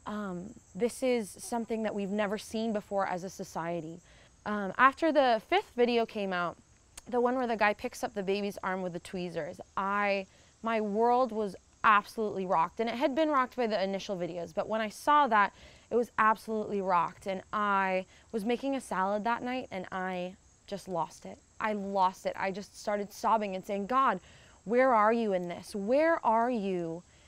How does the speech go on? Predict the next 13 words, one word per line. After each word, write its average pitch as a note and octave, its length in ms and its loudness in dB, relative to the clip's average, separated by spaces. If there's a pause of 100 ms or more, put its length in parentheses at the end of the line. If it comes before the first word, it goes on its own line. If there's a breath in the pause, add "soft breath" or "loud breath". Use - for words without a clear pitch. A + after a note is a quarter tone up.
(240 soft breath)
in A#3+ 400 2
the A3 80 0
tragedy A3 540 0
of F#3+ 80 -4
abortion?" F#3+ 720 -4 (1040 soft breath)
I G3+ 100 -4
just G#3 240 -6
felt G#3 260 0
God G3 300 0
saying, F3 400 -6 (360 soft breath)
"This A3 200 -6
is F3+ 160 -6
me F#3 460 -6